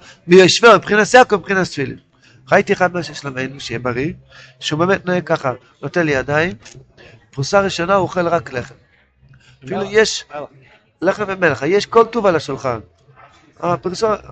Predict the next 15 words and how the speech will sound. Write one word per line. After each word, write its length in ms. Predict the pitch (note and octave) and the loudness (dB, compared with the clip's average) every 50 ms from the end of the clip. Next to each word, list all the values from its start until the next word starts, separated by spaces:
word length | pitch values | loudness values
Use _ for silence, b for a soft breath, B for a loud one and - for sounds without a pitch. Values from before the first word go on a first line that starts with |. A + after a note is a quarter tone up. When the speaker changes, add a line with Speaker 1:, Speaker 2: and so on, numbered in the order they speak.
| - - - - C3 C3 - | -18 -14 -12 -12 -12 -10 -4
Speaker 1:
בדרך 400 | - D#3 D3+ G3 G#3+ G#3 - - | -4 -2 0 0 -2 -2 -2 2
כלל, 200 | G3+ G#3+ G3 F3 | 4 4 6 6
הטייבס 420 | D#3 D3 - F3 F3 F3 E3 - | 4 2 2 0 -2 -2 -2 -10
אכילי 200 | D#3 - F#3 E3+ | -8 -8 -6 -6
של 180 | D#3 - E3 D#3 | -4 -2 0 0
האדם, 380 | D3+ D3+ D3+ F#3 F#3+ F3 E3 E3 E3 _ b b b b b b C3+ | 2 2 2 4 4 4 4 2 -2 _ b b b b b b -14
שמיד 400 | - - D#3 D#3 F#3 G#3 G3 D#3+ | -10 -8 -4 0 2 2 4 4
בביס 300 | F#3 F3+ F3+ G3 - - | 2 2 2 0 -2 -2
הראשון 300 | E3+ F3 E3 - G3 F3+ | -2 0 0 -2 -2 -2
הוא 100 | E3+ D#3+ | -2 -2
כבר 120 | - E3+ | 0 0
רוצה 240 | E3 E3 D3+ - E3+ | 0 0 0 -2 -4
לטבול 360 | D#3 D3+ C#3 C3 C#3+ D3 C3+ | -4 -4 -6 -4 -4 -2 -2
את 100 | C3+ C3 | -4 -8
זה. 180 | - C3 A#2+ | -10 -12 -14